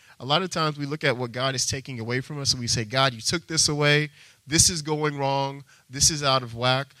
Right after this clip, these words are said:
But a lot of times it's for your benefit. It's for your benefit.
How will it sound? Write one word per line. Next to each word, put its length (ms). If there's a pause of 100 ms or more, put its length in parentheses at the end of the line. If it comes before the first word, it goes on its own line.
(160)
But 120
a 60
lot 220
of 100
times 520
it's 140
for 260
your 180
benefit. 560 (840)
It's 160
for 300
your 180
benefit. 600